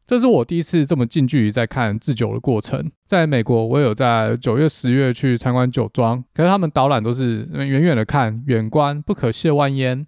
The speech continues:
所以这趟我是觉得还蛮有趣啊，虽然我已经知道这些过程，可是可以亲眼看到就发生在我旁边，是一个蛮有趣的经验。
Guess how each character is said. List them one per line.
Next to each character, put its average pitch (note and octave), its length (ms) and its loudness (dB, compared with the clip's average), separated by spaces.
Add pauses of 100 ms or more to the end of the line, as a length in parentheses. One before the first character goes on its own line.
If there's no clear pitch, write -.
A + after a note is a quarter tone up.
(100)
所 A#3+ 120 0
以 F#3 40 2
这 A3 100 0
趟 A3+ 140 4
我 - 40 2
是 A3+ 120 0
觉 G3 80 0
得 D3 40 2
还 - 120 -4
蛮 C3 180 -2
有 G#2+ 140 0
趣 - 160 -4
啊， A#2+ 100 0
虽 F3 100 2
然 D#3+ 120 2
我 D#3 100 4
已 D3+ 60 0
经 C#3 120 0
知 C#3+ 160 -6
道 C3+ 200 0
这 A#2 120 -6
些 B2 240 -2
过 B2+ 240 -2
程， C#3 220 -10
可 B2 60 -6
是 C#3 100 -4
可 D#3 100 -2
以 B2+ 60 0
亲 E3 300 0
眼 C#3 120 0
看 D3 240 -4
到 C3 220 2
就 A#2 400 0
发 C#3+ 220 0
生 D3 120 2
在 D3 120 2
我 G2+ 80 0
旁 A2+ 260 -2
边， A#2+ 180 0
是 B2 80 -4
一 A#2+ 60 -2
个 G#2+ 300 0
蛮 A2+ 160 -2
有 A2 160 0
趣 B2 180 -4
的 G#2 100 -2
经 A2+ 200 -4
验。 A2 180 -2